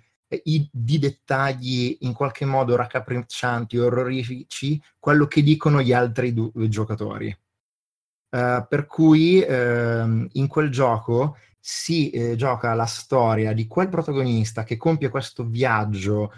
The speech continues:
nell'oscurità, che poi lo porta a confrontarsi con l'erro-, l'orrore finale, tipico appunto del racconto Lovecraftiano, e, mm, non c'è un G M, addirittura in quel gioco non ci sono conflitti,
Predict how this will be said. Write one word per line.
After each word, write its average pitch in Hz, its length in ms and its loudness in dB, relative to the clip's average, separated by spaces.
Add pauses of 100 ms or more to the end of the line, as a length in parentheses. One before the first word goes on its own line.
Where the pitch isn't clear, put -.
nell'oscurità, 117 920 -2
che 110 100 -2
poi 139 160 0
lo 127 100 0
porta 123 240 -2
a 113 40 -8
confrontarsi 123 600 -4
con 120 160 -2
l'erro-, 113 360 -2
l'orrore 123 460 0
finale, 104 600 -2 (260)
tipico 127 380 -4
appunto 113 300 -2
del 110 180 -2
racconto 107 440 -4
Lovecraftiano, 117 920 -4 (340)
e, 196 280 4
mm, 120 1040 2
non 147 180 4
c'è 156 500 0
un 123 180 0
G 107 140 0 (140)
M, 110 300 -2
addirittura 160 560 2
in 151 80 2
quel 139 220 -2
gioco 139 360 0
non 147 160 0
ci 117 120 -8
sono 139 200 -2
conflitti, 110 760 -6